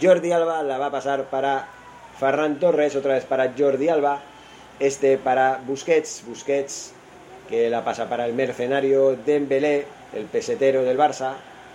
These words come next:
Sigue por banda derecha, este para Gavi, era Gavi. Eh, Gavi, pase en profundidad para Ferran Torres.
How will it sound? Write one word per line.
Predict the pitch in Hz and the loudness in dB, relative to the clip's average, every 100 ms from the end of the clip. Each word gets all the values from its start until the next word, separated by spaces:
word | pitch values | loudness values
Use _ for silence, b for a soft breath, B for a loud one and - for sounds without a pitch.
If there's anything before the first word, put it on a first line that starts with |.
| - - - - - - - - - - - - | -20 -20 -20 -20 -20 -20 -20 -20 -20 -20 -20 -12
Sigue | 113 113 117 | -8 -2 -2
por | 117 | -2
banda | 117 120 120 | -4 -2 0
derecha, | 123 147 143 143 | 2 2 0 0
este | 135 120 | 0 -2
para | 120 117 | -2 -2
Gavi, | 123 151 143 139 | 2 2 2 -4
era | 113 | -6
Gavi. | 104 110 98 - - - | -6 -6 -6 -12 -20 -18
Eh, | 92 90 87 87 | -14 -12 -12 -4
Gavi, | 123 123 135 139 139 127 - | -2 0 2 2 0 -2 -6
pase | 123 123 | -6 -4
en | 120 | -4
profundidad | 123 123 120 123 120 | -4 -4 -2 0 0
para | 123 123 | 0 0
Ferran | 120 131 156 147 | 0 2 2 4
Torres. | 196 202 226 240 247 247 254 247 - | 4 4 4 4 6 6 4 2 -4